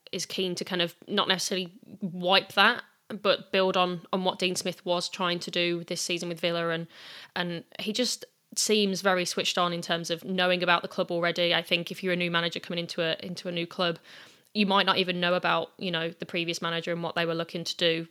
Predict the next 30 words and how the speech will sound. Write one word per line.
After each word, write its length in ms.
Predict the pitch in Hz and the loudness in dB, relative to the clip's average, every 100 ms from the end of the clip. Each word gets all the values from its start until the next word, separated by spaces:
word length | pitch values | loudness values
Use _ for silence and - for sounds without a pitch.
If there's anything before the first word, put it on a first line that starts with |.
| _ | _
But, 240 | 165 - _ | -2 -2 _
you 100 | - | -4
know, 140 | 170 160 | -4 -2
Gerrard 360 | 180 180 175 | 0 2 0
seemed 220 | - 175 | -2 -2
very 180 | 175 170 | 0 0
clued 300 | 170 180 165 | 0 -2 0
up 160 | 170 - | -2 -2
and, 180 | 175 175 | -8 -6
and 160 | 175 170 | -8 -2
very 420 | 170 170 170 170 - - - - - | 0 2 2 0 -6 -20 -20 -20 -8
kind 160 | 175 | -4
of 160 | 165 160 | -4 -4
interested 480 | - 180 180 170 - | -6 -4 -4 -6 -4
in, 220 | 175 175 - | -4 -4 -4
in 200 | 196 180 | -4 -2
Villa's 280 | 185 180 170 | 0 0 0
recent 380 | 185 175 180 180 | -2 -2 -4 -2
run. 240 | 180 175 | 0 2
And, 160 | 170 170 - - - - - | 0 -2 -10 -16 -16 -16 -2
and 400 | 185 180 175 170 - _ _ _ _ - | 0 0 -2 -4 -12 _ _ _ _ 2
I'm 160 | 190 | 2
just 380 | 170 185 - - - | 0 -2 -2 -4 -6
excited 460 | - - 202 180 180 | -4 0 2 2 2
to 80 | 185 | 0
see 200 | 196 175 | 0 0
how 300 | - 175 175 | 2 4 4
he 80 | |
kind 220 | 190 190 180 | 0 0 0
of 260 | 170 - | -2 -8